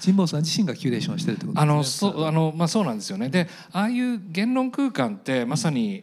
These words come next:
Speaker 1: うん。
Speaker 2: あの、さっき言ったようなこの偽情報が入りやすい
Speaker 1: なるほど。
Speaker 2: ところで、「俺はこれに決まってる」って人たちがいいねを千個もらったりしている世界で、
Speaker 1: うん。
Speaker 2: そこになんかこう、良質の分析をどうやってこう、際立たせるのかっていうのは、
Speaker 1: うん。
Speaker 2: これメディア自身の責任かもしれないなと思いますね。
Speaker 1: うん。なるほど。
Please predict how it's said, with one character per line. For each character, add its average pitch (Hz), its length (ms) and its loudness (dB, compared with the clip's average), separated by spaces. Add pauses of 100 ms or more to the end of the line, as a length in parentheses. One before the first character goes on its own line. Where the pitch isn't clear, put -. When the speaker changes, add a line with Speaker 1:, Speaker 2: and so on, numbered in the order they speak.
Speaker 1:
う - 40 -12
ん。 - 20 -8
Speaker 2:
あ 117 60 -4
の、 113 200 0
さ - 140 0
っ 160 80 -8
き - 60 -12
言 120 80 -2
っ - 20 -16
た 117 120 -4
よ 110 40 0
う 107 40 0
な 101 100 -2
こ - 100 -8
の 101 100 -2
偽 120 120 2
情 311 360 0
報 104 200 -4
が 101 80 -6
入 110 180 -4
り 117 60 -4
や 113 100 -2
す 110 180 -6
い 101 60 -4
Speaker 1:
な 120 60 -2
る 117 60 -4
ほ 117 40 -8
ど。 104 140 -12
Speaker 2:
と 104 160 -6
こ 110 100 -6
ろ 107 100 0
で、 98 140 -4
「俺 131 240 0
は 180 140 2
こ 180 80 -2
れ 170 100 0
に 165 80 -2
決 156 140 -4
ま 160 80 -2
っ 160 80 -10
て 170 100 -4
る」 165 80 0
っ - 20 -6
て 160 120 -8
人 - 180 -2
た - 100 -12
ち - 140 -6
が 107 320 -4
い 147 140 -2
い - 20 0
ね 107 140 0
を 101 100 -4
千 127 220 -2
個 98 100 -10
も 95 100 -10
ら 87 80 -12
っ - 40 -18
た 104 100 -12
り 90 80 -10
し - 100 -4
て 95 60 -12
い 92 60 -8
る 87 80 -8
世 101 140 -8
界 92 220 -12
で、 139 180 -4
Speaker 1:
う - 20 -4
ん。 113 40 -8 (300)
Speaker 2:
そ - 160 -4
こ 208 140 0
に 214 100 4
な 220 100 4
ん 226 60 2
か 156 140 -4
こ 107 140 -6
う、 107 80 -2
良 143 120 -2
質 - 160 -2
の 165 100 2
分 151 140 -2
析 151 440 -4
を 147 60 -2
ど 160 140 -2
う 180 60 0
や 156 80 0
っ - 40 -4
て - 140 -8
こ 98 120 -8
う、 - 40 -8
際 123 220 -8
立 135 180 -4
た 139 60 -6
せ - 120 -4
る 135 120 -6
の 101 80 -4
か 123 100 -8
っ 117 60 -8
て - 120 -14
い 98 60 -8
う - 20 -10
の 95 120 -8
は、 107 80 -4
Speaker 1:
う 101 40 -4
ん。 131 40 -8
Speaker 2:
こ 123 80 -4
れ 113 80 -2
メ 160 100 2
デ 240 80 0
ィ 202 60 2
ア - 20 2
自 127 140 -2
身 131 260 -2
の 90 140 -8
責 - 260 -10
任 104 140 -2
か 101 120 -8
も 92 80 -8
し 87 140 -8
れ 85 60 -14
な 85 80 -10
い 85 60 -8
な 85 120 -10
と 76 100 -12
思 85 140 -14
い 82 60 -18
ま 82 100 -20
す 123 60 -10
ね。 110 60 -6
Speaker 1:
う 104 40 -8
ん。 - 20 -10
な 101 60 -8
る 101 60 -14
ほ - 60 -20
ど。 - 100 -20